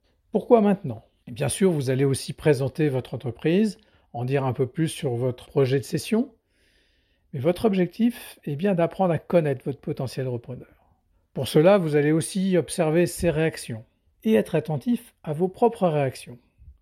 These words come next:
car vous le verrez par la suite, ceci va vous servir.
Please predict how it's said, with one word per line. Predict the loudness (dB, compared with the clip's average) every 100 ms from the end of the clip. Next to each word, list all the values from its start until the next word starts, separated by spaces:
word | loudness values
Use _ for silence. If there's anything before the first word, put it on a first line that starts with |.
| _ _
car | -8 -2
vous | 0
le | 2
verrez | 2 2
par | 0 0
la | -2
suite, | -2 -4 -4 -8 _ _ _ _ _
ceci | -14 -12 -2 2
va | 2
vous | 2
servir. | -6 -8 -10